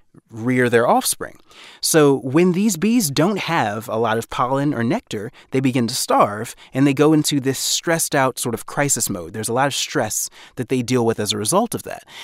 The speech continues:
And unfortunately, uh, it's not just the matter of starvation, uh, but them having a diet that is not diverse that can be really problematic.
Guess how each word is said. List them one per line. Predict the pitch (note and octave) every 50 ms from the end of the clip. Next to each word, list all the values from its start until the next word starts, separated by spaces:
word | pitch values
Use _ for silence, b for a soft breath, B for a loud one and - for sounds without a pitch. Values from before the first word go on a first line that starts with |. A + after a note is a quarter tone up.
| B B
And | C#3 C3+
unfortunately, | C#3 C3+ - - D#4+ E4 - - D3+ A#2 F#2+ F#2+ G#2 G2+ G2+ A2 B B B B B B
uh, | B2+ A#2 - -
it's | D3+ - -
not | D#3+ D#3+ F#3+ A#3 A#3+ -
just | D3+ F3+ G3 -
the | - D3
matter | D3 C3+ C3+ C3 B2
of | A#2+ G#2+
starvation, | - - A2+ G2+ G#2+ E3+ C4+ D#4 C#4+ - - G2+ F2+ G2+ A2+ B B B B B
uh, | B2 B2 B2 -
but | B2 D#3+ D#3+ -
them | C#3 B2+ E3 F#3 G#3 G#3+
having | F#3+ - E3 E3 E3+ E3 F3 E3+ D#3+ B2
a | B2+
diet | A2 C#3+ B2 C3+ C#3+ C#3 -
that | - B2 A#2
is | A2+ - B2
not | A2 G#2 -
diverse | - A2+ G#2 - A3 C4 - - - - - - -
that | C3 A#2+ -
can | C#3 C3+
be | A#2+ C3 B2
really | A2+ A2+ A2 A2 G#2
problematic. | - G#2 G2+ G#2+ A3 A#3 E3+ A3 A#3 - - _ -